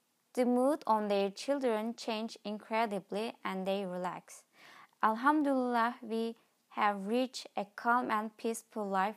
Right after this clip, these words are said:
in this way. Allah bless you. Spiritual wives, like clients, support me and guided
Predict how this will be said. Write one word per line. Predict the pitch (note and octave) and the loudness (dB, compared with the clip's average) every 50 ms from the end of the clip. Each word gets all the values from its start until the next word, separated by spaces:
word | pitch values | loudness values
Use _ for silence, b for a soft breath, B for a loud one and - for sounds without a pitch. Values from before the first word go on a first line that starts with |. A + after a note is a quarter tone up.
| - - | -8 -10
in | - G3 G3 F#3+ | -8 -8 -6 -6
this | F#3 F#3+ F#3+ - - | -6 -8 -10 -8 -8
way. | F#3 F3 E3 D#3+ E3+ - b b b b b b b | -8 -8 -6 -8 -12 -16 b b b b b b b
Allah | G#3+ A3 A3 A3 A#3 A#3+ A#3+ A#3 - | 4 4 4 4 2 2 0 -2 -6
bless | A3+ A3 G#3+ G#3+ G#3 G3+ - - | -4 -2 -2 -2 -2 -4 -8 -10
you. | F#3 F3+ F3 F3 b b b b b | -8 -8 -8 -10 b b b b b
Spiritual | - - - _ - B3 B3 A#3+ - - A#3 A3 G#3+ A3 | -20 -20 -12 _ 0 0 0 0 -2 -4 -4 -2 -2 -4
wives, | G#3 G3 G#3 G3 F#3+ F#3 F#3+ F#3+ - - - _ - | -2 -2 0 2 2 2 0 -4 -8 -16 -20 _ -4
like | G#3 G3+ G3 G3 - _ | -2 -2 -2 -2 -6 _
clients, | - - G3 F#3+ G3+ A3 A#3 A3+ G3+ G3 G3+ - - - b b b b b | -8 -2 0 2 2 2 0 -2 -4 -4 -6 -8 -12 -16 b b b b b
support | - - - - - A#3 A#3+ C4 C4 C4 - C4 | -16 -16 -16 -6 0 2 4 4 2 0 -4 -4
me | A#3 A#3 A#3 - | -2 -2 -4 -4
and | - G3+ G3 F#3+ F#3+ F3+ | -4 -4 -4 -6 -8 -4
guided | - G3 G3 A3 A#3 A3+ | -2 -2 0 0 -2 -4